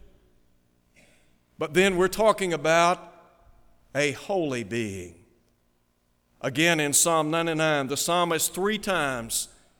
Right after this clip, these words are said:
in that one psalm appeals to the holiness of God. Earlier, the psalmist would say that we are to worship the Lord in the beauty of holiness.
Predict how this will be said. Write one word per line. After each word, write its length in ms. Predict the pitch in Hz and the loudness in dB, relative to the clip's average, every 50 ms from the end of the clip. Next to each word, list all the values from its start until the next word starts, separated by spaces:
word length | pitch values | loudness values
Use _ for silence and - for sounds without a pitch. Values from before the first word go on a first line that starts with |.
| _ _ | _ _
in 160 | 147 170 175 151 | -2 -2 2 2
that 220 | 175 180 180 180 | 2 2 2 0
one 260 | 165 175 190 202 196 | 0 -2 0 0 -2
psalm 640 | - - 190 185 160 147 135 120 107 98 95 95 98 - _ _ _ _ _ _ _ _ _ _ _ _ _ _ _ _ _ _ _ _ _ _ | -4 -2 0 0 0 0 -2 -4 -6 -10 -14 -18 -20 -20 _ _ _ _ _ _ _ _ _ _ _ _ _ _ _ _ _ _ _ _ _ _
appeals 520 | - - - 156 165 175 170 170 151 - - | -20 -14 -6 -2 0 0 0 0 -2 -4 -8
to 100 | - 147 | -8 -6
the 160 | 127 131 123 | -6 -6 -6
holiness 640 | - - 165 180 175 165 165 160 160 156 - - | -6 -4 -4 -2 -2 -2 -2 -2 -2 -2 0 -2
of 160 | 156 127 107 | -2 -4 -2
God. 640 | 117 123 123 117 107 92 85 85 78 76 78 - - _ _ _ _ _ _ _ _ - - - - - _ _ _ _ _ _ _ _ _ _ _ _ _ _ _ _ _ _ _ _ _ _ _ _ _ _ _ _ | 0 2 2 2 0 -2 -4 -8 -12 -14 -18 -20 -20 _ _ _ _ _ _ _ _ -20 -20 -20 -20 -20 _ _ _ _ _ _ _ _ _ _ _ _ _ _ _ _ _ _ _ _ _ _ _ _ _ _ _ _
Earlier, 400 | 127 147 175 170 170 156 151 147 | 4 4 6 6 6 4 4 2
the 100 | 127 143 | 2 0
psalmist 560 | - - 156 156 160 160 165 165 156 - - | 0 0 2 2 0 2 0 -2 -4 -4 -8
would 140 | 156 147 - | -10 -6 -4
say 340 | - - 160 151 156 170 175 | -4 -2 0 0 0 0 0
that 200 | 143 147 139 - | -2 -4 -6 -4
we 140 | 139 160 165 | -4 -2 -2
are 80 | 160 | -2
to 120 | 151 156 143 | -4 -6 -6
worship 440 | 135 147 170 175 175 - 170 120 | -2 -2 -2 -2 -2 -6 -8 -6
the 80 | 147 147 | -6 -4
Lord 440 | 143 151 151 160 160 165 170 156 165 - - - - | -2 0 0 2 0 0 -2 -4 -8 -18 -20 -16 -8
in 180 | 139 151 151 | -8 -6 -4
the 100 | 139 139 | -4 -4
beauty 480 | 117 104 117 147 165 170 151 135 123 120 | -6 -2 -2 0 0 0 -2 -4 -6 -6
of 140 | 120 117 - | -8 -8 -8
holiness. 840 | - 156 143 127 117 107 101 98 90 87 85 - - - - - | -6 -4 -4 -4 -4 -6 -8 -10 -14 -14 -12 -10 -10 -8 -10 -12